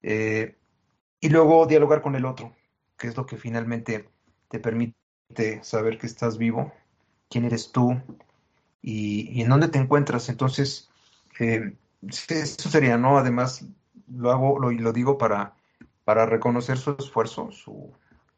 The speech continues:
su aportación es valiosísima, eh, y contrastarlo con estos influencers que lo que están intentando es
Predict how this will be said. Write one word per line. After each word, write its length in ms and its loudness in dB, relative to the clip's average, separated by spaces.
su 220 -2
aportación 720 -2
es 140 -2
valiosísima, 1080 -4
eh, 600 -2
y 120 -10
contrastarlo 720 2
con 160 -2
estos 280 -8
influencers 600 -6
que 100 -8
lo 240 -4
que 120 -10
están 240 -2
intentando 640 0
es 360 -6